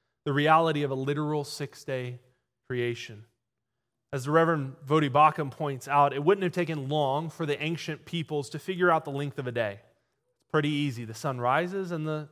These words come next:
sun sets. And even though they would have tracked the length of a day from sunrise to sunrise or from sunset to sunset, uh, sunset to sunset, as was the Jewish tradition, it wouldn't have taken them long. They, they quickly figured out the length of a day. It didn't take them much long,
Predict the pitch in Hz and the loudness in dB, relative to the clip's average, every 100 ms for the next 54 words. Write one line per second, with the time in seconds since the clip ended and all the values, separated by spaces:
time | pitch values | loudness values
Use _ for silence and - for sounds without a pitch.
0 | _ - 143 131 143 120 139 156 196 185 | _ -4 -4 -2 -2 -2 -2 0 2 4
1 | 175 170 165 151 - - _ - 202 170 | 4 4 4 2 -4 -20 _ 2 6 6
2 | 165 190 170 170 165 151 143 156 160 156 | 6 2 2 2 0 0 2 2 0 -4
3 | 131 165 160 160 156 147 - 156 156 156 | -4 0 2 2 2 -2 -2 2 4 4
4 | 147 147 120 139 - - _ - 170 - | 2 -2 -6 -8 -10 -20 _ 0 2 2
5 | 170 160 - 156 147 156 151 143 147 143 | -2 -2 -2 -2 0 4 4 4 0 0
6 | - - - 170 160 175 151 - 135 - | -2 -14 -6 -4 -2 -2 -4 -6 -8 -4
7 | 165 143 131 131 - 139 127 135 113 113 | -4 -4 -6 -6 -4 -4 -2 -4 -6 -2
8 | 143 185 180 135 117 - 135 131 _ _ | 4 4 2 -8 -10 -10 -14 -16 _ _
9 | _ _ _ - 147 185 190 170 170 160 | _ _ _ -8 4 4 4 0 -2 -2
10 | 147 147 117 117 139 143 139 - 180 - | -4 -4 -4 -6 -8 -8 -8 -2 -2 -2
11 | 160 165 151 151 135 131 135 131 139 131 | -2 -2 -2 0 0 -2 -6 -6 -6 -8
12 | - - _ 127 139 147 104 _ _ _ | -14 -20 _ -6 -2 -2 -4 _ _ _
13 | _ _ _ _ - 127 127 135 147 147 | _ _ _ _ 0 0 0 -2 0 4
14 | 220 - 147 120 139 | 4 2 -8 -4 -6